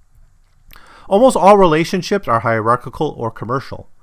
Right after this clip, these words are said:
We see this early on when our main character, Bentley, hires a prostitute from the, quote, "local bedgirl agency." Uh, so, uh, there's a kind of this casual sexualized relationships, uh,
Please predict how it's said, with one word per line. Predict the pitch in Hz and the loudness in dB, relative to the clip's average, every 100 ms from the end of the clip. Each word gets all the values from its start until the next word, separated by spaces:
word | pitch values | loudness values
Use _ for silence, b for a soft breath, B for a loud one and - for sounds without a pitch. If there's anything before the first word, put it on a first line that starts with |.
| b b b | b b b
We | 143 | -6
see | - | -2
this | 170 165 | -2 0
early | 165 160 147 | 2 4 4
on | 151 160 127 | 4 4 4
when | 117 | 0
our | 113 | 0
main | 113 117 | -2 -6
character, | - 120 107 101 | -2 -4 -4 -8
Bentley, | - 139 - 113 101 - b b b | -4 -4 -4 -10 -12 -12 b b b
hires | 147 143 139 | 0 0 0
a | 127 | -4
prostitute | - 113 104 110 - 113 | -2 -2 -2 -8 -10 -10
from | - 101 92 92 | -8 -8 -8 -10
the, | 90 | -12
quote, | - 120 104 | -6 -4 -4
"local | 107 123 - 101 | -4 -4 -4 -10
bedgirl | 82 110 95 120 101 98 | -6 -6 -4 -4 -6 -6
agency." | 101 98 98 - 104 - b b b b b | -12 -12 -14 -14 -16 -20 b b b b b
Uh, | - 87 | -16 -14
so, | - 98 90 90 95 - - - | -10 -8 -8 -12 -16 -20 -20 -20
uh, | - - 101 | -18 -16 -16
there's | 107 98 | -12 -12
a | |
kind | 101 120 | -8 -8
of | 101 | -8
this | 95 | -10
casual | - 110 101 101 90 | -10 -8 -8 -10 -14
sexualized | - 98 - 90 90 87 - | -12 -12 -12 -12 -12 -12 -14
relationships, | 92 90 90 101 - 92 - - - b b b b b | -14 -14 -14 -16 -14 -16 -16 -16 -16 b b b b b
uh, | 98 | -20